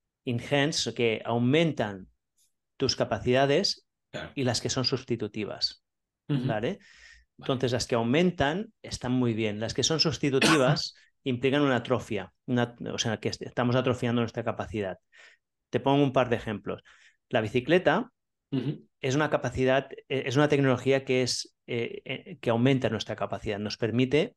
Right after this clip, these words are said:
Speaker 1: movernos más lejos, ¿no? Y más rápido.
Speaker 2: Vale.
Speaker 1: El coche es una sustitutiva.
Speaker 2: Vale.
Speaker 1: Dejamos de movernos, ¿no?
Speaker 2: Mm.
Speaker 1: Entonces, a mí lo que me, me da miedo son las, las sustitutivas,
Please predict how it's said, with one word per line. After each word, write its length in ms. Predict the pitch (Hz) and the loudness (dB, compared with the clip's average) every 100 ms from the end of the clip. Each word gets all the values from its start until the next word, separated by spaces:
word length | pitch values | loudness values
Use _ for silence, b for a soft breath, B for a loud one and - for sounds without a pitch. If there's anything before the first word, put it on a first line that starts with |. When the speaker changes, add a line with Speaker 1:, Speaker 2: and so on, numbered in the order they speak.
| - | -10
Speaker 1:
movernos 640 | 117 110 110 113 143 156 | -4 0 0 2 0 0
más 240 | 113 107 120 | -2 -4 0
lejos, 500 | 143 - 170 214 - b b b _ _ | 0 2 0 0 -12 b b b _ _
¿no? 220 | - 107 170 113 107 - | -6 -4 -2 -4 -6 -6
Y 100 | 113 | -2
más 180 | 110 101 | -2 -2
rápido. 440 | 95 - 90 - _ _ _ - | -6 -6 -8 -10 _ _ _ -20
Speaker 2:
Vale. 160 | - - | -4 0
Speaker 1:
El 120 | 120 | 2
coche 540 | - 170 - 151 220 - _ _ _ _ _ - | 4 4 6 2 2 -6 _ _ _ _ _ -8
es 200 | 117 127 | -4 0
una 140 | 123 | 0
sustitutiva. 800 | 131 - 123 117 110 110 95 - _ _ _ | 0 -2 -4 -4 -4 -4 -4 -8 _ _ _
Speaker 2:
Vale. 200 | - - | -12 -6
Speaker 1:
Dejamos 300 | 110 147 139 | 0 4 4
de 60 | 113 | 4
movernos, 600 | 104 95 90 92 - - _ _ _ _ _ _ | 2 0 -4 -10 -14 -20 _ _ _ _ _ _
¿no? 280 | 110 127 - B B B | -10 -10 -12 B B B
Speaker 2:
Mm. 180 | 85 - _ | -20 -20 _
Speaker 1:
Entonces, 360 | - 127 127 120 | 2 2 4 4
a 60 | |
mí 320 | 127 151 180 - | 4 4 2 0
lo 180 | 143 131 | 0 2
que 80 | |
me, 260 | 127 127 131 | 2 2 2
me 220 | 147 143 | 0 0
da 120 | 143 | 0
miedo 280 | 156 156 160 | 2 2 2
son 140 | 160 151 | 2 0
las, 320 | 127 - - | 0 -2 -6
las 220 | 135 120 | -6 -4
sustitutivas, 1000 | - 120 - 120 117 117 101 98 - - | -4 -2 -2 0 0 0 -2 -2 -4 -6